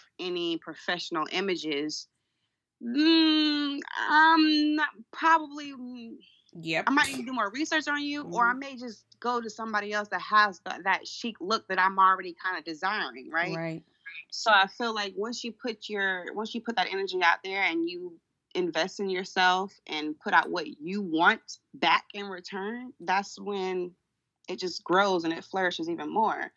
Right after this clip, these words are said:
Speaker 2: Absolutely.
Speaker 1: Um, whether, like I say, you're a stylist or a makeup artist or whatever it is, you gotta put yourself out there and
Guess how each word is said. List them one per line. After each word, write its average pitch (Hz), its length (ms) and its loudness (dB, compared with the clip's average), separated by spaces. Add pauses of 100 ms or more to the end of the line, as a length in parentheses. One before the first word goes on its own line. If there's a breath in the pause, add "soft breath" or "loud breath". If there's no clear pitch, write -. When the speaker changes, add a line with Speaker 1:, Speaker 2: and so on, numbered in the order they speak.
Speaker 2:
Absolutely. 170 440 -12
Speaker 1:
Um, 165 520 4
whether, 185 320 -8
like 180 160 -4
I 180 60 -8
say, 180 200 -8
you're 147 140 -6
a - 100 -14
stylist 214 680 6
or - 120 -6
a - 80 -10
makeup - 340 -6
artist 147 460 -2
or 156 260 -2
whatever 254 540 -2
it 156 160 -6
is, 147 360 -10
you 110 60 -14
gotta 123 240 0
put 269 180 -4
yourself 208 360 0
out 220 260 6
there 180 440 0
and 170 400 -2